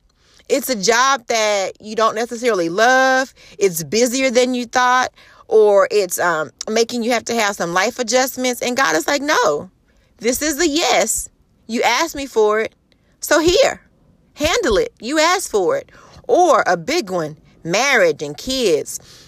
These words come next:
We pray about it. We fast about it. We go to conferences about it. We, we like, "Lord, send me my man. Lord, bless me with kids." And when he does that,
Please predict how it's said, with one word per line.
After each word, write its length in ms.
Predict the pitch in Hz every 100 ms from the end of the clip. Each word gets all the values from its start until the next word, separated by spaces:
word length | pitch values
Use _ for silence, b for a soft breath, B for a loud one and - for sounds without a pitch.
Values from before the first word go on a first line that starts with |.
| -
We 140 | 196
pray 380 | 175 - 269 262
about 360 | 208 185 170 160
it. 80 |
We 120 | 147 160
fast 480 | - 240 240 -
about 320 | 202 175 160 156
it. 80 |
We 80 | 208
go 160 | 196 165
to 100 | 131
conferences 640 | - 254 254 254 214 180
about 380 | 175 175 165 156
it. 140 | - B B _
We, 540 | 196 254 247 233 214
we 280 | 214 226 285
like, 240 | 269 220 226
"Lord, 500 | 247 269 254 - 240
send 200 | 285 269
me 100 | 254
my 180 | 220
man. 540 | 226 254 254 226 202 190
Lord, 400 | 233 254 254 208
bless 180 | 247 277
me 120 | 247
with 180 | 190 190
kids." 540 | 269 277 226 175 -
And 200 | 233 220
when 140 | 233 269
he 160 | 269
does 340 | 196 214 285 240
that, 320 | 196 156